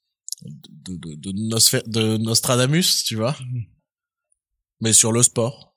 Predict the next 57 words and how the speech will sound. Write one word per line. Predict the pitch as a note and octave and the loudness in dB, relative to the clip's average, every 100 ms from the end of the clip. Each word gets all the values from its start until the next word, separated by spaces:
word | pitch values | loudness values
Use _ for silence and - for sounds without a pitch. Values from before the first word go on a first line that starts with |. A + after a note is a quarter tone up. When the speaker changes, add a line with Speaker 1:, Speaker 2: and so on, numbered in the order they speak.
| - | -4
Speaker 2:
<laughs> | G#2 E2+ - - - - F#3+ G3 F3+ F#3 C#3 | 2 4 2 -2 -4 -2 0 0 -2 -2 2
Speaker 1:
Parce | B2 | 2
que | - C3+ C3+ | 4 2 2
dans | C3 C#3 | 2 0
le | D3+ | 2
deux, | G3 | 2
il | F#3+ | 4
joue | D3 D#3+ | 4 4
l'idée, | D#3 C3+ D3 D#3+ | 2 2 4 4
euh, | D3 A#2+ | 4 4
ah, | B2+ | 2
coup | - A#2+ | 0 -2
de | |
chance, | - C#3 C3 - | 0 2 4 2
le | A#2+ | 2
mec, | A2+ A2+ A2 | 2 0 0
euh, | G#2 F#2+ | 0 2
à | |
chaque | F#2+ G2+ | 2 2
Speaker 2:
Ouais, | G2 | 4
Speaker 1:
fois, | |
il | G2 | 4
Speaker 2:
l'homme | G#2 | 4
le | G#2+ | 2
Speaker 1:
gagne. | |
Speaker 2:
plus | A#2 | 2
chanceux | - G2+ G#2+ | 2 2 2
d'Amérique. | F#2+ F#2 F2+ - - G#2+ | 2 2 0 -2 -8 -2
Speaker 1:
Voilà. | A#2 A2+ G#2+ - _ _ - _ | 0 0 -2 -8 _ _ -20 _
Et | - C2+ E2 D#2+ G2 | -20 -16 -14 -12 -8
alors | A2 C#3 | -4 -2
qu'ils | B2 | 0
auraient | B2+ B2 | 0 0
pu | C3 C#3 C3+ | -2 0 0
jouer | C3 C#3+ F3 | 0 0 2
ce | E3+ C3 | 4 2
côté, | A2+ A#2 - C#3 D#3 | 0 -2 -2 -2 0
ils | C3+ | 0
se | - | 0
la | A2+ | 0
jouent | A2 B2 | 0 0
Nostradamus, | A2+ - A#2 A2 A#2+ C#3 - | 0 0 2 2 2 2 2
tu | - | 0
vois. | F#2+ - - _ _ _ _ _ _ _ _ _ _ _ - | -2 -4 -8 _ _ _ _ _ _ _ _ _ _ _ -8
Et | G#2+ | -4
qu'ils | - A2+ A2 | 0 2 2
deviennent | G#2+ A2+ A2 | 2 2 2
vedettes, | A#2 G#2 A2 A2+ | 0 2 2 2
qui | - | 2
est | A2 | 2
invité | A2 G#2 A#2 | 2 2 2
sur | A2+ | 2
les | G#2 | 0
plateaux | A2 G2+ G2+ | 0 0 -2
télé | G#2+ G#2 A2 | 0 0 0
en | G2+ | -2
mode | G2 F#2 | -4 -6